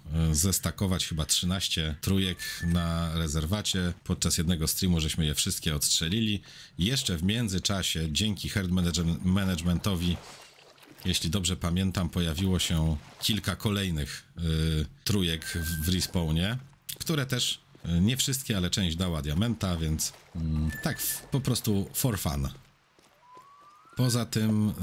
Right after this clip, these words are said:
y, stackingu nie stosuję i diamentów strzela się podczas streamów naprawdę dużo. Co najmniej, co najmniej jeden, dwa na jeden stream. Generalnie koncentrujemy się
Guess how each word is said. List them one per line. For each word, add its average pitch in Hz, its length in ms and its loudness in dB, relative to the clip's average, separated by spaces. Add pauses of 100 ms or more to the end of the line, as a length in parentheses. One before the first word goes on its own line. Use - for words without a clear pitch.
(140)
y, 90 40 4
stackingu 92 800 2 (340)
nie 113 200 4
stosuję 104 800 2 (220)
i 160 100 2
diamentów 123 600 2
strzela 104 400 2
się 95 480 4 (100)
podczas 90 380 2
streamów 85 680 0 (100)
naprawdę 90 400 0
dużo. 73 280 -2
Co 123 140 2
najmniej, 117 320 0
co - 160 0
najmniej 117 360 0
jeden, 95 340 2
dwa 87 360 -2
na 85 140 0
jeden 78 240 0
stream. 67 400 0 (1800)
Generalnie 110 600 0
koncentrujemy 104 720 2
się 101 480 2